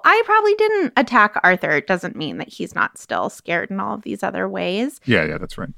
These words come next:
Speaker 1: It is remarkable that this is the chapter where two people call out Harry. Phineas Nigellus is like, "Oh my God, dude. Like, don't leave.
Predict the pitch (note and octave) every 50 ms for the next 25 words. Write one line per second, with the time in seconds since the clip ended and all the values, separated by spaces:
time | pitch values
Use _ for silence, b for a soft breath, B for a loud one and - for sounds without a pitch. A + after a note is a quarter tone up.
0 | - - D#4+ F4+ D#4 F#4 G4+ G4+ G4+ - G#4 G4+ E4+ B3+ A#3+ B3 - C4 B3 B3
1 | C4+ C4+ B3+ B3+ - - A#3 A3 - A3+ A3 - A#3+ - - A3 G3 A3 - A3
2 | A3 A3 G#3 A3 A3 A3+ A#3 A3 - - - - A#3+ G#3+ G#3 G#3 G#3+ - - F#3
3 | F3+ - - - - - A3+ - - - E3+ - - - - - - - - F3+
4 | F#3+ - - - A2+ - - B B B B B B - - C#4+ C#4 C#4+ D#4 F4
5 | - - - C4 A#3+ G#3+ - G#3+ G#3+ G3+ F3+ - - A3 F#3 - G#3 A3 G#3+ -
6 | _ _ _ - B3 B3+ C4 B3+ C4 C4+ C4 C4 B3+ B3+ A3+ A3 G3 F#3 E3+ E3+
7 | F3 - F3+ D3+ F2+ - - F#2+ - A#3 - b b b b b b b b -
8 | G#3+ G#3 G3+ G3 G3 G3 - - - - - A3 G#3+ G#3 C#4 C4+ C#4 C#4+ D4+ -
9 | - C4 B3 A#3+ A#3 A#3 A#3 A#3 A#3 A3+